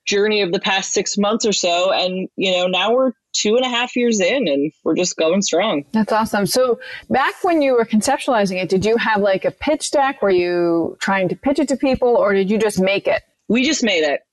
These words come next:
Speaker 1: We Googled, "How do you make a podcast?" And we just
Speaker 2: <laughs>
Speaker 1: put it on the internet, you know, and it, it was definitely a journey. <laughs> I've never been a technology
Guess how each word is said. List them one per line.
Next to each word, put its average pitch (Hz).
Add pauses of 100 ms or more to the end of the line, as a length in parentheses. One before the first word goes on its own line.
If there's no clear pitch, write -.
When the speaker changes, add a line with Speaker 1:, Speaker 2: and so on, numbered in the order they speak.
(100)
Speaker 1:
We 214
Googled, 214
"How 190
do 202
you 240
make 262
a 277
podcast?" 226
And 190
we 196
just 202
Speaker 2:
<laughs> -
Speaker 1:
put 262
it 240
on 240
the 226
internet, 185
you 214
know, 208
and 202
it, 214 (100)
it 226
was 247
definitely 254
a 254
journey. 214
<laughs> 208
I've 240
never 254
been 233
a 226
technology 202